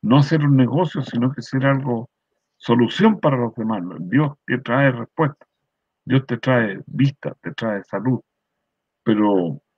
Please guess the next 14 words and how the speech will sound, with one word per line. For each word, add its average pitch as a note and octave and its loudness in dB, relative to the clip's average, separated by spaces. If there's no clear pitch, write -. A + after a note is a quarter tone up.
no F#2 2
por A#2 0
intereses, A2+ -2
sino G#2 -6
por G2 -4
ap-, F2 -4
solo G#3+ 2
para F3+ -4
que D#3 -4
el A2 2
testimonio B2 4
de A#2+ 6
él A#2+ 0
siga. E2+ -2